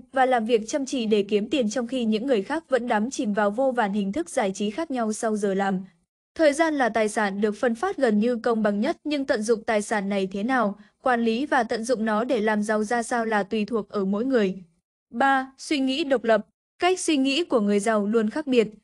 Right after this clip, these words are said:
không chỉ về tiền bạc mà còn về mọi thứ. Trong khi mọi người cố gắng để làm theo những gì họ vẫn thường làm như một lối mòn, người dành thời gian và năng lượng để tạo ra con đường của riêng họ luôn có khả năng giàu có. Điều này không có nghĩa bạn phải làm ngược lại những gì phần còn lại của thế giới đang làm mà là sự can đảm làm theo những gì bạn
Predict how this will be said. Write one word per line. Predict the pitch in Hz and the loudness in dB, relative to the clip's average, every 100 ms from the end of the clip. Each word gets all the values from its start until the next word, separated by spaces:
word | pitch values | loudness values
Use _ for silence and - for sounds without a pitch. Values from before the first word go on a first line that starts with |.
| _ | _
không | - 359 | 0 0
chỉ | 311 247 | 0 0
về | 208 202 | 0 0
tiền | 196 208 | 0 0
bạc | 220 208 - - | 2 0 -4 -4
mà | 240 233 | -2 0
còn | 240 208 | 0 0
về | 214 196 | 0 0
mọi | 202 - | 0 -2
thứ. | 220 208 294 - _ _ - | -2 -2 -4 -10 _ _ -2
Trong | 349 311 | 0 2
khi | 330 | 0
mọi | 285 277 | 2 0
người | 220 226 214 | 2 2 2
cố | 220 | 2
gắng | 208 208 214 277 | 2 0 0 0
để | 262 | 0
làm | 202 196 196 | 0 -2 -2
theo | 220 | -2
những | 214 220 | -2 -2
gì | 277 233 | -2 -2
họ | 220 214 | 0 -2
vẫn | 202 220 | -2 -4
thường | 311 247 | -2 0
làm | 214 208 208 | 2 2 0
như | 254 | 0
một | 220 196 208 | 0 0 0
lối | 202 | -2
mòn, | 262 262 196 - _ - | 0 0 0 -6 _ 0
người | 285 269 | 2 4
dành | 269 247 | 2 2
thời | 262 | 0
gian | 240 262 262 226 | 2 0 0 0
và | 208 | -2
năng | 202 220 | 0 0
lượng | 226 202 208 | 0 0 -2
để | 202 | -2
tạo | 185 220 | -2 -6
ra | 214 247 | -2 -4
con | 240 226 | -2 0
đường | 226 202 190 | 2 2 0
của | 196 | -2
riêng | 185 220 214 | 0 -2 0
họ | 220 - | -2 0
luôn | 220 220 208 | 0 0 0
có | 208 | -2
khả | 247 240 | 0 -2
năng | 202 208 | 0 -2
giàu | 196 190 | -2 -4
có. | 185 190 208 294 - _ _ _ - | 0 -2 -2 -6 -12 _ _ _ -4
Điều | 277 285 | 2 4
này | 269 | 4
không | 254 302 262 | 2 2 2
có | 220 | 2
nghĩa | 233 277 | 2 0
bạn | 302 277 214 | 0 0 0
phải | 226 | -2
làm | 208 214 214 | 0 0 0
ngược | 208 220 | 0 0
lại | 214 - | 0 0
những | 208 214 | 0 -2
gì | 294 269 | -2 -4
phần | 214 220 202 | -2 -2 0
còn | 208 208 | 0 2
lại | 208 196 - | 0 -2 -2
của | 202 | -2
thế | 226 208 | 0 0
giới | 214 214 | 2 0
đang | 269 277 247 | 0 0 0
làm | 220 196 | 0 0
mà | 202 202 | -2 -2
là | 202 | -2
sự | 196 233 | -2 -4
can | - 262 | -2 -2
đảm | 233 202 185 | 0 -2 -2
làm | 202 202 | -2 -2
theo | 233 | -2
những | 220 214 294 | 0 -2 -2
gì | 254 | -4
bạn | 202 202 | -2 -2